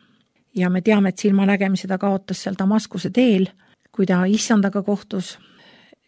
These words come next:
mis iganes see vai ka oli.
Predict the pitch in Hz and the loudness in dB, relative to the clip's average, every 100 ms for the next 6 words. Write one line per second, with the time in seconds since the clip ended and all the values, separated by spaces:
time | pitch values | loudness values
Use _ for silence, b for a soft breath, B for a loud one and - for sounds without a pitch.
0 | _ _ 214 - 233 208 185 180 214 202 | _ _ 0 2 4 4 2 0 0 2
1 | 226 196 180 151 _ _ _ _ - 190 | 2 2 0 -4 _ _ _ _ -6 0
2 | 208 247 196 170 | 4 4 4 0